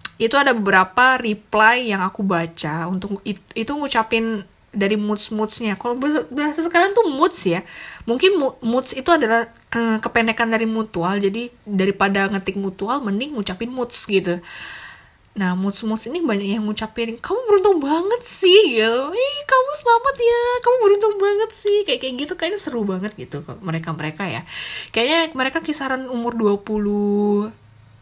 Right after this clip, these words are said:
beranjak dua puluh dan dua puluh satu gitu ya. Makanya euforianya tuh berasa banget. Aku sih sebenarnya aku ngucap-, ngucapin selamat juga sih, tapi ya nggak sampai euforianya benar-benar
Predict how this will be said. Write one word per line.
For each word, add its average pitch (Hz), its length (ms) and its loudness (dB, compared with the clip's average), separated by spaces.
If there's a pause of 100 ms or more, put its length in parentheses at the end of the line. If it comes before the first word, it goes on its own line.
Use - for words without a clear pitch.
beranjak 196 400 2
dua 196 240 0
puluh 220 240 2
dan 190 80 2
dua 185 240 2
puluh 196 240 0
satu 180 480 -8
gitu 175 240 -2
ya. 170 80 0
Makanya 190 560 -6 (640)
euforianya 226 640 -2
tuh 254 160 -4
berasa 185 320 -4
banget. 160 320 -6 (520)
Aku 202 200 -6
sih 370 200 2
sebenarnya 226 440 -4
aku - 160 -4
ngucap-, 233 240 -8
ngucapin 185 320 -4
selamat 165 280 -6
juga 170 280 -6
sih, - 80 -14
tapi 190 280 -6
ya 165 200 -2
nggak 156 200 -6
sampai 151 320 -8 (840)
euforianya 175 600 -4
benar-benar 175 560 -2